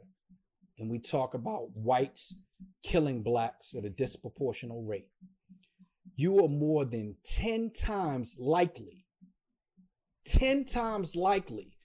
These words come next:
to not only be killed by somebody black, but also more likely to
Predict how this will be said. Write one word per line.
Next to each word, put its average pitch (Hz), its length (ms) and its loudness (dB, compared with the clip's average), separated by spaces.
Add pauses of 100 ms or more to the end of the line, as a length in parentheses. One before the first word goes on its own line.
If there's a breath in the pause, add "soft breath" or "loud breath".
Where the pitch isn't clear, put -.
(260)
to - 100 4
not 190 240 8
only 254 220 4
be 185 160 0
killed 196 640 6 (400)
by 151 160 8
somebody 147 540 6
black, 127 340 6 (1800)
but 175 220 4
also 160 760 6 (160)
more 170 280 4
likely 156 400 0
to 139 260 -4